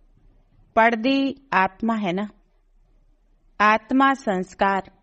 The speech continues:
ਨਾਲ ਲੈ ਕੇ ਜਾਂਦੀ ਹੈ। ਸਰੀਰ ਤਾਂ ਰਾਖ ਹੋ ਜਾਂਦਾ ਹੈ।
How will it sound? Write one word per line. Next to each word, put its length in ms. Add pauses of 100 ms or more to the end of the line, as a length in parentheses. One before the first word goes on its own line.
(180)
ਨਾਲ 340
ਲੈ 100
ਕੇ 180
ਜਾਂਦੀ 440
ਹੈ। 60 (880)
ਸਰੀਰ 460
ਤਾਂ 260
ਰਾਖ 420
ਹੋ 80
ਜਾਂਦਾ 360
ਹੈ। 200